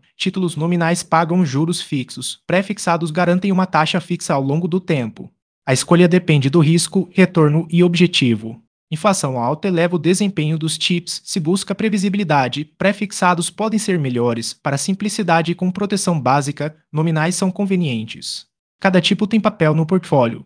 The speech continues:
e entender isso é o primeiro passo do Treasury Bonds Iniciantes Guia. Mais detalhes em explicação simples de Treasury Bonds.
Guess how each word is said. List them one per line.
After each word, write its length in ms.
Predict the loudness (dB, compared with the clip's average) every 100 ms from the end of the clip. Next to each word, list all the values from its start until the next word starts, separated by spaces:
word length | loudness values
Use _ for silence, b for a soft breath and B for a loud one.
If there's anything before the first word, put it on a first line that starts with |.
| _ 0
e 60 |
entender 400 | 2 4 4 4
isso 220 | 2 2
é 20 | 2
o 60 |
primeiro 360 | 4 4 4 2
passo 320 | 2 2 2
do 120 | 0
Treasury 420 | 2 2 4 2
Bonds 300 | 2 2 2
Iniciantes 580 | 0 0 4 4 4 0
Guia. 400 | 0 0 0 -4 -12 _ _
Mais 240 | 0 0 0
detalhes 500 | 0 2 2 2 2
em 80 |
explicação 560 | 2 0 -2 0 2 0
simples 420 | 2 0 2 2
de 120 | 0
Treasury 420 | 2 2 2 2 2
Bonds. 540 | 2 0 -4 -8